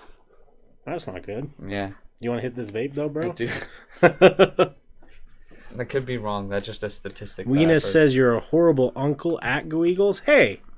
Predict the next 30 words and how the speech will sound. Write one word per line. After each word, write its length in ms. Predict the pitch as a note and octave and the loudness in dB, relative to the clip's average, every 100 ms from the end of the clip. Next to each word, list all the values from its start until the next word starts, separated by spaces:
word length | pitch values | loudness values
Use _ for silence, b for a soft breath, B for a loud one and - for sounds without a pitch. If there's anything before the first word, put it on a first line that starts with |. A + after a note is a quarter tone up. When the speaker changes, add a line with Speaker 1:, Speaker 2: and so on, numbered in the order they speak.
| - - b b | -20 -20 b b
Speaker 1:
Go 120 | G#3 | 4
Eagles 220 | B3 G#3+ F#3 | 6 6 4
is 140 | F3+ | 0
the 80 | G3+ | -2
boy, 240 | B3+ D#4+ | 0 2
though. 60 | C3 | 0
Speaker 2:
And 80 | D#3 | -2
then 120 | C#3+ | -4
Go 140 | D3+ | -2
Eagles 280 | D3 D3 C#3 | -2 0 -4
says, 180 | C3 A#2 | -6 -12
"How 240 | - D3 D3+ | -2 2 2
is 60 | |
she 160 | D3 C#3+ | -2 -6
only 200 | C#3 C3+ | -6 -6
seventeen 680 | - C3+ B2+ G#2 - B2+ A2+ | -6 -8 -8 -12 -10 -10 -8
and 160 | G2+ | -10
starting 400 | G2 A#2+ A#2 A2+ | -6 -6 -4 -6
a 40 | G2+ | -6
bad 300 | G#2 A2 G#2+ | -2 -2 0
habit? 400 | A2 G#2+ G2+ F#2 | -4 -2 -6 -8
I'm 160 | F#2+ | -12
glad 260 | G2 A2 A2 | -6 -4 -2
I 100 | G2+ | -4
threw 220 | - A2+ | -6 -10
shit 440 | G#2 - - G#2+ | -10 -10 -6 -6
in 160 | G#2+ G2+ | -6 -8
the 80 | G2 | -10
gu-, 320 | G2 G2 - | -4 -4 -6
gutter." 500 | - G#2 G2 F#2+ - | -6 -6 -6 -8 -12